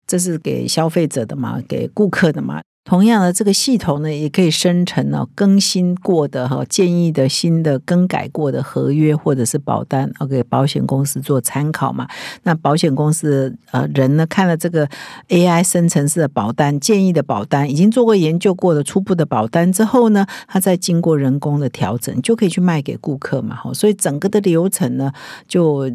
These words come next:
只要你有数据啊，只要你可以累积一些资料，生成式A I都可以帮你的忙，找到顾客的需求，以及找到自己提供顾客什么样的产品跟服务的建议哈。所以这是，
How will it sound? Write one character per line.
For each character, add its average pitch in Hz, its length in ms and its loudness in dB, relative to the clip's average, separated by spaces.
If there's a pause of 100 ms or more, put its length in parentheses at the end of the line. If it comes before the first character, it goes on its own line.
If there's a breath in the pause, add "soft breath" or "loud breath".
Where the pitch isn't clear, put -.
只 151 140 -2
要 185 140 4
你 180 100 2
有 165 120 0
数 156 260 -2
据 139 280 -4
啊， 120 260 -2
只 139 160 -6
要 170 180 2
你 147 160 2
可 156 140 -2
以 151 100 2
累 123 160 -2
积 135 220 -4
一 - 20 -2
些 147 160 -2
资 139 260 -4
料， 139 200 0 (380 loud breath)
生 180 240 0
成 151 140 2
式 147 160 -2
A 147 160 2
I 139 100 0
都 143 140 -4
可 139 120 0
以 117 60 2
帮 135 260 0
你 120 140 0
的 117 100 -2
忙， 113 280 0
找 120 160 -2
到 139 200 2 (100)
顾 170 140 0
客 143 200 -2
的 139 120 -2
需 - 200 -4
求， 135 280 -4
以 143 100 -2
及 147 140 -2
找 123 180 -2
到 147 120 0
自 160 180 -2
己 123 160 -4
提 123 200 -4
供 135 260 0
顾 143 160 -2
客 135 280 0 (220 loud breath)
什 - 140 -4
么 151 80 -2
样 147 100 2
的 135 60 0
产 131 260 -2
品 131 120 -2
跟 131 160 0
服 131 260 -2
务 135 80 2
的 120 140 -4
建 139 300 0 (120)
议 117 120 0
哈。 117 160 -6
所 151 160 -4
以 - 20 0
这 147 160 0
是， 135 260 -2